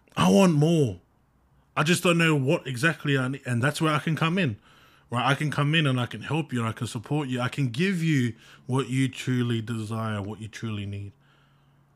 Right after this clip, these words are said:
And so I'm starting to learn now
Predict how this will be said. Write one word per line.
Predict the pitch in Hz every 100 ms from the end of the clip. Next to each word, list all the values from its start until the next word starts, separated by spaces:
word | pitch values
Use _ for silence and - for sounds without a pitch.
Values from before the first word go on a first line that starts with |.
| _ _ _ _ _ _ _
And | 135
so | - 143 139 131 117 - _ _ _
I'm | 127 135
starting | 160 160
to | 151
learn | 147 156 156 139
now | 113 104 104